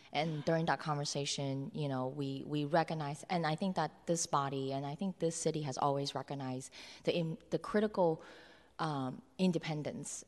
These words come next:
of s-, the city and county of San Francisco from P G and E, um, understanding that the volatility of their operation impacts our rate. And I think that this is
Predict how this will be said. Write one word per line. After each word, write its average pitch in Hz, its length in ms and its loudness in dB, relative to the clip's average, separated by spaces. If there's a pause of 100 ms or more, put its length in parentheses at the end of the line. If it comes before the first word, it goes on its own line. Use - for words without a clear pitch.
(200)
of 143 540 -2
s-, - 220 -12
the 160 100 -2
city 156 260 0
and 143 80 -6
county 139 220 -4
of 131 80 -4
San 131 140 -4
Francisco 131 440 -4
from 139 280 -2
P 139 180 -4
G 139 180 -4
and 131 140 0
E, 131 280 -4 (340)
um, 156 180 2
understanding 160 720 0
that 139 220 0 (180)
the 156 80 2
volatility 147 800 0
of 139 240 -4
their 139 180 2
operation 143 760 0
impacts 170 600 -4
our 131 320 2
rate. - 420 -8 (340)
And 156 320 0
I 156 100 0
think 165 240 -2
that 143 260 -2
this 160 220 2
is 156 140 -6